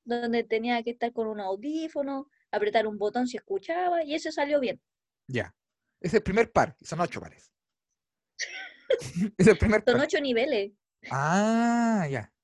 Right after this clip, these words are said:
Speaker 2: Ahora entiendo todo.
Speaker 1: No, mentira.
Speaker 2: <laughs>
Speaker 1: Eh, es que el octavo par <laughs> es una parte del oído, creo.
Speaker 2: Ah, ya. El oído tiene puros lugar-, el nombre es culiao raro, el martillo, el yunque, el octavo par.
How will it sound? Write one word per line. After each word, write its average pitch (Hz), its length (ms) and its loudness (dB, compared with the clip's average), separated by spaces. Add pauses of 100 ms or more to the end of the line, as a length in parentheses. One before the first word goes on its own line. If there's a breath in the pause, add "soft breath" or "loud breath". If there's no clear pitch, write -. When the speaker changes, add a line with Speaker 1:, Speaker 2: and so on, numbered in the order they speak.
(100)
Speaker 2:
Ahora 143 200 -2
entiendo 156 320 -2
todo. 110 140 -4
Speaker 1:
No, 214 200 -2
mentira. 226 600 -2 (480)
Speaker 2:
<laughs> - 160 -6
Speaker 1:
Eh, 214 300 0
es 220 140 -6
que 220 100 -6
el 214 60 0
octavo 220 300 2
par 226 180 8
<laughs> - 20 6
es - 100 4
una 269 220 8
parte 247 260 2
del 214 160 2
oído, 196 280 -4
creo. 208 260 -8 (760)
Speaker 2:
Ah, 104 220 -10
ya. 110 200 -8 (200 soft breath)
El 127 120 -2
oído 165 200 0
tiene 180 180 -2
puros 151 200 0
lugar-, 165 280 0
el 165 100 -2
nombre 185 360 0
es 196 100 -6
culiao 175 280 -2
raro, 180 280 -2
el 170 80 0
martillo, 151 720 -6
el 131 220 -6
yunque, 156 560 -6
el 147 80 -4
octavo 139 360 -2
par. 151 320 0